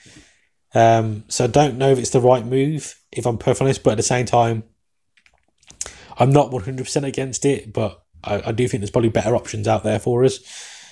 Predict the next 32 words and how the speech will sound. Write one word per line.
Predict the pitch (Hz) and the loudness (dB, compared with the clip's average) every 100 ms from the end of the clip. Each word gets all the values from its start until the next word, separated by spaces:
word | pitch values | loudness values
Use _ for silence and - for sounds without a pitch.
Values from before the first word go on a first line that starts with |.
| _ _ _ | _ _ _
Um, | 127 123 117 113 | 4 6 4 0
but | 104 131 - | 0 0 2
obviously, | 151 - | 0 2
thank | 185 156 | 0 0
you | 165 | 0
to | 135 | 0
Alex | 139 - | 0 -2
for | 139 | -4
the | 131 | 0
question, | 131 - 135 | -2 -2 -2
'cause | 117 117 - - _ _ _ _ | 0 -2 -4 -18 _ _ _ _
the | 131 120 | -6 -2
whole | 139 143 | 4 6
reason | 131 | 6
I | 120 | 4
do | 123 | 0
this | 117 | 0
podcast | - 120 - - 113 | -2 -4 -4 -6 -8
is | - | -10
to | - | -10
get | - | -8
you | 123 | -4
guys | 117 113 - | -2 -2 -2
involved | 110 113 107 | -4 -4 -4
more. | 113 107 | -4 -4
So | - | -2
if | 120 | 0
you | 135 | 4
do | |
have | 196 | 6
any | 190 | 6
questions, | - 120 - 127 | 2 -2 -4 -8